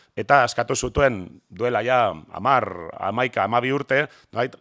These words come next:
gaixo zegoelako, ez? Eta gaixo jarraitzen du, eh, kartzelan. Orduan, ahiz, eta adibide hori bakarrik, pues, bueno,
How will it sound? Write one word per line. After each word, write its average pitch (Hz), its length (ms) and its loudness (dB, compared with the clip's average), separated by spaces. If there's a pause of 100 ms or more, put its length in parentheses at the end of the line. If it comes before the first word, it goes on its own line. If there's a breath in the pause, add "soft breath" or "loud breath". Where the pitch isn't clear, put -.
(160)
gaixo 131 260 0
zegoelako, 107 460 0
ez? 127 120 -8
Eta 98 160 -6
gaixo 113 260 -4
jarraitzen 98 400 -12
du, 120 160 -8 (320 soft breath)
eh, 90 160 -14
kartzelan. 92 480 -8
Orduan, 110 320 -6
ahiz, 131 300 -2 (220)
eta 107 280 -2
adibide 135 380 0
hori 143 120 2
bakarrik, 139 460 2 (380 loud breath)
pues, 92 120 -12
bueno, 117 240 -8